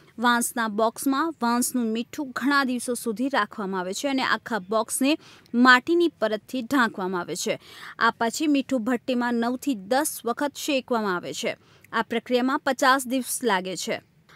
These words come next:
આ સમગ્ર પ્રક્રિયા હાથ દ્વારા કરવામાં આવે છે, તેથી જ મીઠાની કિંમત આટલી બધી વધી જાય છે. મીઠું ઘણી વખત રાંધવાથી અશુદ્ધિઓ ઘણી હદ સુધી ઓછી થાય છે. આ કારણસર તેને વિશ્વનું સૌથી શુદ્ધ મીઠું પણ માનવામાં આવે છે.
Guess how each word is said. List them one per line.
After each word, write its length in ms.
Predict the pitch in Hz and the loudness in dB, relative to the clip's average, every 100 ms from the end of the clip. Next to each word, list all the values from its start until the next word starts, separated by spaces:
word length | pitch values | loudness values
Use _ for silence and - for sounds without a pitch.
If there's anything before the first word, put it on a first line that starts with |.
| - | 0
આ 100 | 269 | 0
સમગ્ર 420 | - 269 254 240 | 2 2 2 0
પ્રક્રિયા 580 | 240 240 247 233 220 254 262 | -2 -4 0 2 4 2 4
હાથ 280 | 240 254 220 | 4 4 2
દ્વારા 240 | 247 220 233 | 4 4 2
કરવામાં 480 | 262 220 226 233 | 0 0 0 0
આવે 100 | 226 | 0
છે, 140 | - 302 | -2 -4
તેથી 360 | 269 247 285 | -4 -2 -2
જ 100 | 269 | 0
મીઠાની 480 | 262 262 254 247 233 | 0 0 -2 -4 -4
કિંમત 420 | 247 247 240 247 - | 0 0 0 -4 -4
આટલી 420 | 226 - 233 254 | -4 -4 -6 -4
બધી 320 | 214 185 214 | -4 -2 -4
વધી 320 | 226 233 214 | 0 0 0
જાય 260 | 180 190 190 | -2 -4 -4
છે. 240 | - 214 - - - - - | -4 -4 -6 -16 -20 -20 0
મીઠું 280 | 262 285 294 | 4 6 6
ઘણી 260 | 247 254 247 | 6 4 2
વખત 280 | 247 269 254 240 | 0 0 2 2
રાંધવાથી 520 | 233 214 247 262 311 - | 2 0 -4 -4 -2 -2
અશુદ્ધિઓ 480 | 247 - 233 277 254 | 0 -2 0 2 0
ઘણી 300 | 262 277 285 | 0 0 0
હદ 240 | 262 294 - | 0 -2 0
સુધી 240 | 240 240 - | -2 -2 -2
ઓછી 320 | 269 269 320 | -2 -2 -4
થાય 220 | 247 180 | -4 -4
છે. 260 | 185 247 294 - - - | 0 0 0 -6 -10 2
આ 160 | 233 - | 2 4
કારણસર 540 | 254 233 269 277 330 | 4 4 2 2 0
તેને 300 | 381 285 247 | 0 0 0
વિશ્વનું 500 | 226 254 - 240 233 - | -2 -4 -4 -4 -4 2
સૌથી 420 | 285 285 320 311 - | 2 2 0 -2 2
શુદ્ધ 360 | 339 311 381 | 2 4 2
મીઠું 360 | 294 254 - 240 | 0 -2 -2 -4
પણ 260 | 233 226 254 - - - | 0 0 -2 -12 -8 2
માનવામાં 580 | 269 277 226 196 190 180 | 6 6 6 0 -2 -4
આવે 180 | 165 185 | -6 -6
છે. 260 | 220 - | -4 -6